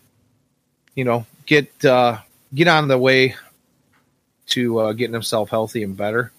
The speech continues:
And, you know, that's just one of those things. You're not really gonna know what kind of progress is being made and, and,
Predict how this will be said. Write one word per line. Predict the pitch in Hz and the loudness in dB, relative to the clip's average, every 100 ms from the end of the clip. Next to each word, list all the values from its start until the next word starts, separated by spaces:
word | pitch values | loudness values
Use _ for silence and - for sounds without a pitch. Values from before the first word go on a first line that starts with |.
| _ _ _ _ _ _ | _ _ _ _ _ _
And, | 113 110 107 104 | -6 -4 -4 -4
you | 135 | -4
know, | 123 113 | -2 -4
that's | 117 123 | -4 -6
just | 120 123 | -6 -4
one | 120 | -4
of | 117 | -4
those | 113 | -4
things. | 127 120 104 | -6 -6 -6
You're | 110 | -8
not | 113 110 | -6 -6
really | 110 113 110 110 | -4 -4 -6 -6
gonna | 110 110 107 | -8 -8 -10
know | 107 113 110 | -8 -6 -4
what | 110 113 110 110 | -4 -4 -4 -6
kind | - 113 | -6 -8
of | 104 | -4
progress | 117 117 113 110 | 0 0 -2 -6
is | 104 | -10
being | 104 110 104 107 | -10 -10 -8 -8
made | 107 110 | -8 -8
and, | 110 107 107 - | -12 -18 -20 -20
and, | 104 | -18